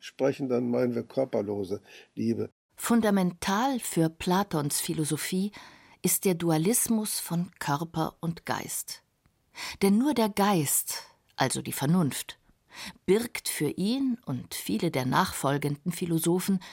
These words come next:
Speaker 2: die Möglichkeit, die Wahrheit zu erkennen und damit echtes, unzweifelhaftes Wissen von bloßer Meinung zu unterscheiden.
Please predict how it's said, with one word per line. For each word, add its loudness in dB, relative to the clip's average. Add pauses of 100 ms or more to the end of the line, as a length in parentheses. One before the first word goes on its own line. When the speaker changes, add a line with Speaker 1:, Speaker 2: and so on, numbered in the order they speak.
(420)
Speaker 2:
die 6
Möglichkeit, 0 (260)
die 2
Wahrheit 2
zu -2
erkennen -8 (680)
und 2
damit 2 (300)
echtes, -2 (140)
unzweifelhaftes 2
Wissen 4 (500)
von 4
bloßer 4
Meinung 2
zu -6
unterscheiden. -4